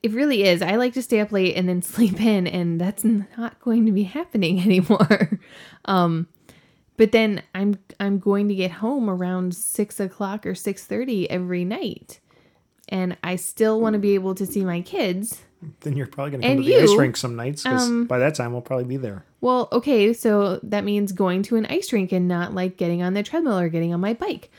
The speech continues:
Speaker 1: Also, I really don't wanna have to get up at four o'clock in the morning to get on that treadmill, and I'm definitely not getting up at four o'clock in the morning to get on my bike to pedal <laughs> around the neighborhood for an <laughs> hour. Um,
Speaker 2: Should I talk to the rink owners and see if we can put a treadmill in the back of the rink
Speaker 1: Just
Speaker 2: somewhere?
Speaker 1: for me?
Speaker 2: Back by the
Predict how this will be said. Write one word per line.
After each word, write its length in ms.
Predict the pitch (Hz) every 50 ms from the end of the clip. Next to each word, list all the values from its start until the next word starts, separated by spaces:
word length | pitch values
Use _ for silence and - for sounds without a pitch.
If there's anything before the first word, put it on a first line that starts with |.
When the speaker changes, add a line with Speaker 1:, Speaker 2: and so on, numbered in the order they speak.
| - - _ _ - -
Speaker 1:
Also, 460 | 330 370 - - 247 233 233 233 233 - _ _ _ _ _ _ _ _ _ -
I 480 | 202 202 214 220 226 226 226 233 226 - _ _ _ _ - - - _
really 420 | - 202 190 214 247 277 269 240 226
don't 220 | 175 208 214 -
wanna 180 | 196 196 196 196
have 200 | 196 208 190 -
to 80 | 202
get 120 | 175 185 185
up 100 | 185 -
at 80 | - -
four 200 | - - 190 175
o'clock 300 | 175 185 185 170 175 -
in 40 | 175
the 40 | 175
morning 300 | 175 165 156 151 151 160
to 100 | - 170
get 140 | 175 160 156
on 100 | 151 151
that 120 | 147 147
treadmill, 340 | - - 147 - 170 156 170
and 140 | 180 165 151
I'm 260 | 147 147 151 151 180 - _ _ 190 165 - _
definitely 560 | - 240 262 254 - 233 208 185 - 196 180
not 200 | 175 165 165 -
getting 200 | - 170 170 165
up 100 | 160 160 -
at 80 | -
four 160 | - 196 180
o'clock 280 | 170 160 185 156 160 -
in 40 | 170
the 60 | 170
morning 260 | 165 160 151 151 156 156
to 80 | 175
get 120 | 165 165 160
on 100 | 156 156
my 140 | 147 156
bike 500 | 156 156 - 208 185 165 175 - - - _ _ _ _ -
to 100 | - 220
pedal 280 | - 277 247 262 262
<laughs> 60 | 220 226
around 220 | 226 226 254 226
the 60 | 240
neighborhood 540 | 180 196 269 277 220 247 175 269 196 180 180
for 100 | - 190
an 80 | 180 185
<laughs> 40 | -
hour. 480 | 226 175 202 - - 220 - 508 - - - - 453 480 - - 349 311 -
Um, 340 | - 226 214 196 175 175 170
Speaker 2:
Should 200 | - - - 151 139
I 20 |
talk 240 | 123 - 139 131 135
to 100 | - 160
the 100 | 135 131
rink 180 | 131 139 143 143
owners 300 | 143 139 139 151 151 135
and 80 | 127
see 100 | - 143
if 60 | 127 120
we 60 | 117
can 40 | -
put 100 | - 123
a 40 | 113
treadmill 460 | - - - 127 120 127 131 131 135
in 160 | 131 123 117 110
the 60 | 107
back 280 | 104 113 110 113 -
of 200 | - 120 110 98
the 120 | 104 113 107
rink 260 | 107 110 117 120 -
Speaker 1:
Just 120 | - - 127 240
Speaker 2:
somewhere? 120 | 123 127
Speaker 1:
for 100 | 247 254
me? 280 | 240 240 226 226 226 269
Speaker 2:
Back 220 | 247 - 139 131
by 120 | - 135 131
the 60 | 123